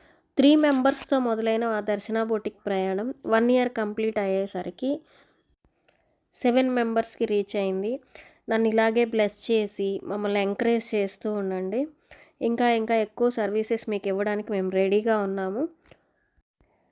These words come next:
ఎప్పటికప్పుడు అప్‌డేటెడ్‌గా కస్టమర్కి సర్వీస్ ఇవ్వడానికే మేము ట్రై చేస్తున్నాము. మన దగ్గర only టైలరింగ్, మెషిన్ ఎంబ్రాయిడరీ, మగ్గం వర్క్స్ ఇంతవరకే కాకుండా, even టైలరింగ్లో ఇంకొకటి,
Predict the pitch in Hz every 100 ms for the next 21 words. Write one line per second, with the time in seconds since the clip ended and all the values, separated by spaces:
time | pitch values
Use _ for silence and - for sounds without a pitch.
0 | _ 240 - 285 294 285 269 269 254 208
1 | 202 247 262 269 262 240 240 240 196 -
2 | 226 226 220 214 208 220 226 214 208 208
3 | 202 - 226 214 190 185 185 202 196 -
4 | 190 185 185 285 - - - - 262 254
5 | 240 269 254 247 262 262 262 226 226 220
6 | 220 208 208 208 214 208 226 214 208 202
7 | 190 202 208 196 190 214 214 208 - -
8 | 190 - 233 269 254 233 - 233 214 190
9 | 190 202 214 285 _ - - 294 330 285
10 | 247 277 285 262 208 196 262 277 214 233
11 | 202 196 262